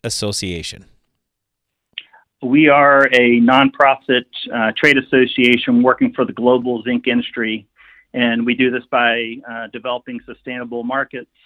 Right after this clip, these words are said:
Speaker 2: uh, working on sustainability and ensuring the industry's license to operate through different activities and programs.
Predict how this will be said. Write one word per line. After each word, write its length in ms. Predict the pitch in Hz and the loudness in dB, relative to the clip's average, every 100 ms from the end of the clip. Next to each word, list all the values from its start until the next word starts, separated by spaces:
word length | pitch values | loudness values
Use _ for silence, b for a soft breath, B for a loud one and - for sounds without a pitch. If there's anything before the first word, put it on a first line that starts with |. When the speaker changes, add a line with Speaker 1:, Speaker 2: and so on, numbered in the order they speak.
| _ - | _ -20
Speaker 2:
uh, 180 | 113 110 | -18 -14
working 520 | 117 120 - 123 123 | -10 -10 -8 -8 -8
on 500 | 120 117 117 113 107 _ b b b - | -10 -12 -12 -14 -18 _ b b b -18
sustainability 1000 | 123 143 131 120 156 147 143 139 127 131 - | -14 -10 -8 -6 -4 -4 -4 -6 -6 -10 -12
and 520 | 117 113 113 113 120 | -10 -10 -10 -12 -10
ensuring 540 | 127 120 131 120 117 | -10 -8 -6 -4 -4
the 260 | 117 113 117 | -4 -6 -6
industry's 520 | 120 120 - 120 113 - | -6 -8 -8 -10 -10 -6
license 420 | 113 113 117 - | -6 -6 -12 -10
to 60 | - | -8
operate 480 | 107 - 107 110 - | -8 -10 -10 -10 -10
through 140 | 120 110 | -10 -6
different 340 | 117 120 110 - | -6 -8 -18 -10
activities 540 | - 113 - 117 117 110 | -6 -6 -6 -8 -8 -8
and 100 | 117 | -10
programs. 440 | - 113 113 113 | -10 -10 -10 -12